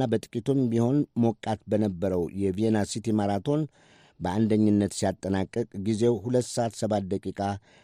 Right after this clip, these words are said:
ከሠላሳ አንድ ሴኮንድ ነው የተመዘገበለት። ከሃያ ሰባተኛው ኪሎ ሜትር በኋላ ተከታዮቹን ጥሎ የተፈተለከው ሲሳይ ከተቀናቃኞቹ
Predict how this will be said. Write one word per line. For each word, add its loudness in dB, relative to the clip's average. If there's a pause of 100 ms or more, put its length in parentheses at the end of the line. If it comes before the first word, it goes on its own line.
ከሠላሳ -2
አንድ -2
ሴኮንድ -4
ነው -2
የተመዘገበለት። -6 (640)
ከሃያ -4
ሰባተኛው 0
ኪሎ 0
ሜትር 0
በኋላ 0
ተከታዮቹን -2
ጥሎ -4
የተፈተለከው -4
ሲሳይ -4 (460)
ከተቀናቃኞቹ 0